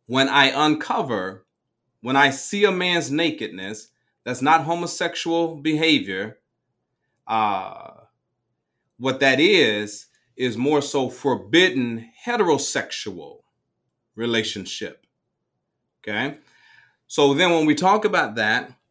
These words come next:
what is the real sin that Ham committed? And based on his sin, why is Canaan cursed? All right. Um,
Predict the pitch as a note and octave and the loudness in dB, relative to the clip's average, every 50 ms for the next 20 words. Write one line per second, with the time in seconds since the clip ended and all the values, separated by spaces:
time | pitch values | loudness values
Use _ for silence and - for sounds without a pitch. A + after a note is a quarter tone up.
0 | _ _ _ _ _ _ _ _ _ - A2+ C3+ F#3+ A3+ A3 - G3 F#3 D#3+ C3 | _ _ _ _ _ _ _ _ _ -4 2 4 6 6 6 4 2 0 0 0
1 | D#3+ D3+ C3+ C3+ D#3+ F3+ F#3+ F3+ D#3 - - - - G3+ G3 F#3 D#3+ B2+ G#2+ F#2+ | 0 0 0 2 2 2 2 2 0 -2 -4 -6 -4 -2 0 0 0 0 0 -2
2 | F2+ F#2 F#2+ F#2+ _ _ - B2+ C#3 B2+ A#2 A#2 C#3+ D3+ D3 C#3 B2+ C3 - B2 | -6 -10 -14 -16 _ _ -4 0 0 0 0 0 0 2 2 2 0 -2 -2 -2
3 | B2+ C#3+ C#3 G#2 F#2 F2+ - - _ _ _ _ _ _ _ _ _ _ _ _ | 0 0 0 0 -2 -6 -10 -14 _ _ _ _ _ _ _ _ _ _ _ _
4 | _ _ _ _ - C3+ C3 A#2 G#2 G2 D3 E3+ F#3+ F#3+ F3+ - F3 E3 D#3 C#3+ | _ _ _ _ -2 0 0 0 2 4 4 6 6 4 2 0 0 0 0 0
5 | D#3 D3+ C#3+ C#3+ - - - - A#3+ A#3 E3+ B2 G2 F2+ F2+ F#2 G2+ G2 _ _ | 0 -2 -2 -2 -4 -8 -6 -6 -4 -4 -4 -4 -4 -6 -10 -12 -14 -18 _ _
6 | _ _ _ _ _ _ _ _ _ _ G2 G#2 B2+ D3+ E3+ E3+ F3 F3 E3+ E3 | _ _ _ _ _ _ _ _ _ _ -6 0 2 4 6 6 6 4 2 0
7 | A#2+ - D3+ D3 C#3+ C#3 - - - - A3+ A3+ G#3+ F#3+ C#3 G#2+ F2+ D#2 D2+ D#2 | 0 0 0 0 0 0 -4 -10 -12 -6 -2 0 0 0 0 -2 -4 -8 -12 -20
8 | - _ _ _ _ _ _ - - - C3 A2 G#2+ - - - - - - - | -20 _ _ _ _ _ _ -12 -6 -4 -4 -4 -6 -10 -16 -18 -18 -18 -20 -20
9 | _ _ _ _ _ _ _ _ _ _ _ _ _ - C3+ B2+ - - G2+ G2+ | _ _ _ _ _ _ _ _ _ _ _ _ _ -20 -20 -20 -16 -12 -8 -6
10 | G#2+ A#2 C3+ C3 - _ _ - - _ _ _ - - B2 B2 A#2 A#2 A2 G#2 | -4 -4 -6 -6 -10 _ _ -20 -20 _ _ _ -4 0 2 4 4 2 0 -2
11 | F2 F2 E2+ D#2+ - | -6 -10 -16 -20 -20